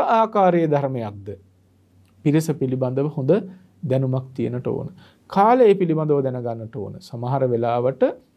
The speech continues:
ධර්මය තේරුම් අරගන්නට තරම් නුවණ තියෙන කෙනෙක් වෙන්න පුළුවන්. හැබැයි සුදුසු කාලය නෙමෙයි නම්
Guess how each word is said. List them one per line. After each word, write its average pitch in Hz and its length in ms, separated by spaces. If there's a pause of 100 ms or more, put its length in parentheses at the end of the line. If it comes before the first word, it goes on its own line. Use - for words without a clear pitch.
(420)
ධර්මය 139 480 (160)
තේරුම් 180 420
අරගන්නට 214 480
තරම් 214 280
නුවණ 180 340
තියෙන 240 240
කෙනෙක් 214 280
වෙන්න 196 200
පුළුවන්. 190 360 (1120)
හැබැයි 113 320 (320)
සුදුසු 214 580
කාලය 185 500
නෙමෙයි 139 320
නම් 120 220